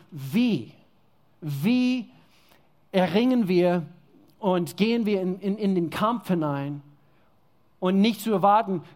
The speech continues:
"Gott, du bist mein Schutzschirm." Ups, mein iPhone steht drauf. Eben, "Du bist mein Schutzschirm." Das ist ein guter Tisch. Und, äh, und, und so, ich stelle mich unter den Schirm,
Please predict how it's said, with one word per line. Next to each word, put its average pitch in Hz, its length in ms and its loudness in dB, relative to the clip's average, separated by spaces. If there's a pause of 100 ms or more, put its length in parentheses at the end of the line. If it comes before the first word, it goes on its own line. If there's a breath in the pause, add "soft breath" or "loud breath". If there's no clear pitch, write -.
"Gott, 190 240 2
du 202 60 -2
bist 190 180 -4
mein 170 180 0
Schutzschirm." 156 840 -6 (240)
Ups, 147 200 -14
mein 131 140 -10
iPhone 135 320 -6
steht 131 220 -12
drauf. 143 260 -4 (420 loud breath)
Eben, 175 240 0
"Du 190 120 0
bist 220 180 -2
mein 175 300 0 (240 loud breath)
Schutzschirm." 165 800 -4 (920 soft breath)
Das - 180 -20
ist - 60 -20
ein - 20 -20
guter 156 180 -8
Tisch. - 580 -8 (840 loud breath)
Und, 185 320 0
äh, 147 220 4 (640 loud breath)
und, 185 520 0
und 180 200 0
so, 196 260 2
ich 180 160 -4
stelle 226 200 2
mich 208 160 0
unter 240 200 2
den 175 220 0
Schirm, 170 720 -2